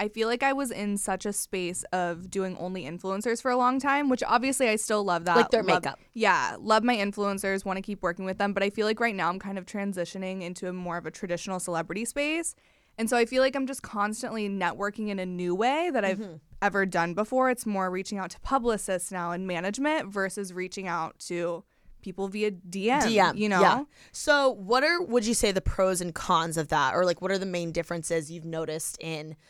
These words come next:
Speaker 2: just the personality of, like, a traditional celeb versus, like, an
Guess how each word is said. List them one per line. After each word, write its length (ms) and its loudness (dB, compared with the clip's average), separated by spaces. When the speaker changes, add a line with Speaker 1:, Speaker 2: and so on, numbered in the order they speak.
Speaker 2:
just 180 -4
the 80 -4
personality 800 -2
of, 100 -4
like, 140 -8
a 60 -4
traditional 560 -2
celeb 400 -2
versus, 380 -10
like, 140 -10
an 100 -10